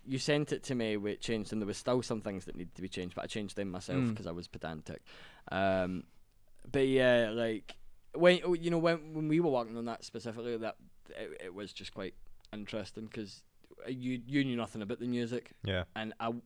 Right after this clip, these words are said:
Speaker 1: honestly wish, <laughs> and in hindsight, I probably should have said, "This is what I think." But anytime we'd got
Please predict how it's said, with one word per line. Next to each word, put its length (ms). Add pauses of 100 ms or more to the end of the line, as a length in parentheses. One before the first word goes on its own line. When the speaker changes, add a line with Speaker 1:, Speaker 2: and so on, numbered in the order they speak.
(120)
Speaker 1:
honestly 360
wish, 320
<laughs> 40
and 120 (140)
in 360
hindsight, 460
I 60
probably 420
should 160
have 100
said, 200 (380)
"This 180
is 100
what 60
I 40
think." 180
But 100
anytime 380
we'd 180
got 180